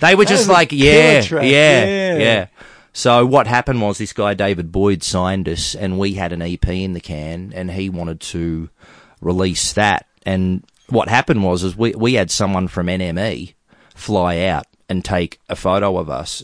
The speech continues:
Speaker 1: and the article was the six hottest bands in Australia right now.
Speaker 2: Whoa.
Speaker 1: So it was the Pictures, it was the Sleepy Jackson,
Speaker 2: Hmm.
Speaker 1: the Vines, Jet. I can't remember the other ones. Rocket Science was another one.
Speaker 2: Yeah.
Speaker 1: Um,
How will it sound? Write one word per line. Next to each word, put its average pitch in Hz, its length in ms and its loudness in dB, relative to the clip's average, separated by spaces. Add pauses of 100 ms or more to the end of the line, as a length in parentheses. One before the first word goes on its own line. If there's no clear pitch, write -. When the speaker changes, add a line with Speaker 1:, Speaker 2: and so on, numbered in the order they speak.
(120)
Speaker 1:
and 92 420 -6
the 95 180 -4
article 87 420 -4
was 85 340 -8
the 90 80 -10
six - 280 -10
hottest 80 320 -12
bands 85 280 -8
in 76 60 -14
Australia 82 380 -6
right 78 220 -10
now. 71 220 -16
Speaker 2:
Whoa. 131 520 -2
Speaker 1:
So 110 100 0
it 85 40 -4
was 90 160 -4
the 95 100 -4
Pictures, 87 920 -6
it - 160 -20
was 82 160 -10
the - 80 -12
Sleepy 85 340 -10
Jackson, 78 720 -8 (280)
Speaker 2:
Hmm. 156 280 -4
Speaker 1:
the 80 100 -10
Vines, 82 480 -6
Jet. 78 340 -8 (800)
I - 60 -20 (200)
can't - 260 -14
remember 67 200 -16
the 67 120 -16
other 69 140 -16
ones. 69 180 -16
Rocket 95 280 -6
Science 87 580 -12
was 76 120 -14
another 80 260 -12
one. 98 220 -16
Speaker 2:
Yeah. 117 280 -6 (300)
Speaker 1:
Um, 110 380 -2